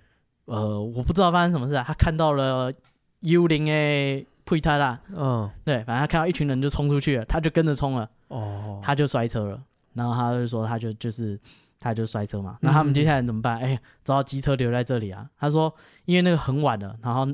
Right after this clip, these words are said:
Speaker 1: 又跨年，他们
Speaker 2: 哦，所以他人没什么事啊？就
Speaker 1: 还应该是不用送医的状态。
Speaker 2: 只是车子丢路边，再想办法处理就好。
Speaker 1: 对，他是把车子就丢路边，然后他们就是那个，
Speaker 2: 嗯。
Speaker 1: 那个人就是，呃，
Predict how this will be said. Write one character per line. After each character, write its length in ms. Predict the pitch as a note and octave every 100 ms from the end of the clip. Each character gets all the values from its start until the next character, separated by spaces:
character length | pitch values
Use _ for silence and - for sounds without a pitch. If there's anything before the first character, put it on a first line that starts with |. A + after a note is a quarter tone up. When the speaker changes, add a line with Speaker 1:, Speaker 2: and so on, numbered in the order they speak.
| - -
Speaker 1:
又 140 | D3
跨 240 | - D3+
年， 220 | A#2 G2 G#2
他 100 | C3
们 60 |
Speaker 2:
哦， 20 |
所 80 | C#3
以 20 |
他 100 | G#3+
人 180 | A#3 F3
没 160 | E3 D#3
什 100 | D3
么 80 | A#2+
事 160 | D3+
啊？ 180 | A2 A#2+ _ - - - - _ _ -
就 100 | C#3+
Speaker 1:
还 240 | B2+ B2+
应 680 | D3 D#3+ F#3 F#3 F#3 F3+ E3+
该 80 |
是 80 | D#3+
不 120 | D#3
用 140 | C#3+ D3+
送 240 | D#3 C#3
医 80 | C3
的 120 | A#2+
状 180 | A#2 A2
态。 100 | C3+
Speaker 2:
只 60 | C3+
是 140 | D#3+
车 180 | - D#3+
子 100 | C3+
丢 200 | D3 C#3
路 160 | C#3+ B2+
边， 340 | B2 A#2+ B2+ _
再 320 | - - - C3+
想 160 | A2+
办 160 | A#2 A#2
法 140 | G#2
处 180 | - G#2+
理 140 | G#2+
就 120 | G2+ G#2
好。 80 |
Speaker 1:
对， 140 | F3 C#3+
他 140 | E3+
是 80 | F#3+
把 160 | D3+ B2+
车 120 | D3+
子 80 | C#3
就 120 | C3+
丢 160 | C3
路 160 | B2 A#2
边， 200 | G#2+ G2+ A#2+
然 100 | A#2
后 60 |
他 40 | B2
们 80 | B2+
就 100 | B2+
是 160 | B2
那 180 | A#2+ C#3
个， 220 | C3 A#2
Speaker 2:
嗯。 60 | A2+ - -
Speaker 1:
那 100 | D#3+
个 80 | C#3
人 120 | A#2+
就 120 | B2+
是， 180 | B2+ B2+ - _ _ _ - -
呃， 320 | B2 A2